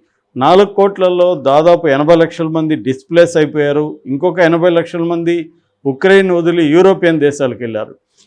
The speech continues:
ఇది ఒక పెద్ద, అతిపెద్ద, ఆ, సంక్షోభం అన్నమాట. అంటే సెకండ్ వరల్డ్ వార్ తర్వాత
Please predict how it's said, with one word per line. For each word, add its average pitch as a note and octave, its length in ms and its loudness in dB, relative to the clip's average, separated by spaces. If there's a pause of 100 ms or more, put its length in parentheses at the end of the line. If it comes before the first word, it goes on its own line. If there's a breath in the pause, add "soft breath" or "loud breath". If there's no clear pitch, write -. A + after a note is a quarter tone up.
ఇది D#3+ 140 0
ఒక F3 280 -2
పెద్ద, D#3+ 320 -2
అతిపెద్ద, E3+ 720 2
ఆ, C3 1400 -2 (880)
సంక్షోభం E3 640 0
అన్నమాట. A2 420 -8 (1040)
అంటే C#3+ 220 0
సెకండ్ F3+ 400 2
వరల్డ్ F3 300 4
వార్ D#3 220 2 (140)
తర్వాత C#3 600 2